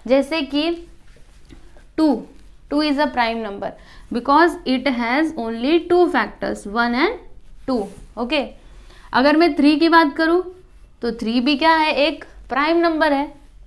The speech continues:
क्योंकि इसके भी बस दो ही फैक्टर्स हैं। थ्री और किसी के टेबल में आता है क्या, इन दोनों को छोड़ करके? सोचो, सोचो, मतलब ये दोनों तो आते ही हैं, वन के टेबल में आएगा, थ्री के टेबल में आएगा, लेकिन और किसी के टेबल में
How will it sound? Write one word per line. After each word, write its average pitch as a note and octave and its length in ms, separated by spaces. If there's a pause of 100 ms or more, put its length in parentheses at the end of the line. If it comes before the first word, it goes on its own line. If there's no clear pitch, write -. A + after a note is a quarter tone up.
(140)
क्योंकि A#3 220
इसके A#3 400
भी C#4+ 120
बस D4+ 180
दो D4 140
ही D#4+ 100
फैक्टर्स D4 500
हैं। D#4 120 (220)
थ्री C#4 220
और B3+ 260
किसी C#4 260
के D4+ 100
टेबल C#4+ 320
में D4+ 80
आता C#4 220
है E4 60
क्या, G4 120
इन C4+ 160
दोनों C4 240
को C4 120
छोड़ A#3 220
करके? A3+ 340 (460)
सोचो, C4+ 220
सोचो, C#4+ 260 (360)
मतलब B3 260
ये B3 120
दोनों D4 260
तो D#4 100
आते C4 280
ही D4+ 160
हैं, C4+ 200 (240)
वन B3+ 300
के D4+ 100
टेबल D4 280
में D4 100
आएगा, C#4 260
थ्री C4+ 260
के C#4+ 100
टेबल A#3+ 260
में A3+ 120
आएगा, G3+ 180
लेकिन C#4 260
और C#4+ 200
किसी C#4+ 240
के D4 120
टेबल C#4 340
में C4+ 120